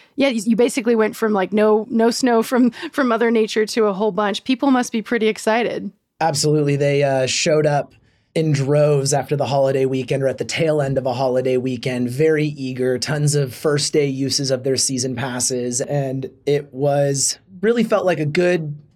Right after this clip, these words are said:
Speaker 2: major kickoff for the start of the season.
Speaker 1: For folks who wanna hit the slopes for the first time this coming weekend to take advantage of the fresh snow, what, what should they be aware of?
Speaker 2: Definitely travel prepared.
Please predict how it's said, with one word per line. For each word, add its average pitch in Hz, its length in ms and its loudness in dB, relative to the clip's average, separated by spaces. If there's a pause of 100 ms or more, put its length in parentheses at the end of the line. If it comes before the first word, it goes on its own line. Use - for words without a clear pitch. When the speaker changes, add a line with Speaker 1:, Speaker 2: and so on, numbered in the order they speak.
(180)
Speaker 2:
major 160 600 0
kickoff 139 440 -4
for 139 100 -4
the 127 100 -2
start 127 220 -2
of 120 80 -4
the 120 60 -4
season. 117 500 -6 (560)
Speaker 1:
For - 160 -2
folks 247 320 0
who 262 80 0
wanna 233 160 2
hit 226 160 0
the 226 80 0
slopes - 580 -2
for 233 120 0
the 214 60 2
first 196 240 -2
time 196 220 -2
this 226 180 -2
coming 254 400 2
weekend 175 500 -2
to 185 60 -10
take 185 200 -2
advantage 175 380 -4
of 190 60 -6
the 185 60 -2
fresh 180 300 -4
snow, 170 340 -2
what, 208 480 -2
what 226 180 -2
should 269 140 -6
they 247 140 0
be 226 160 0
aware 175 320 -2
of? - 280 -12 (440)
Speaker 2:
Definitely 196 640 2
travel 165 340 -2
prepared. 180 500 -2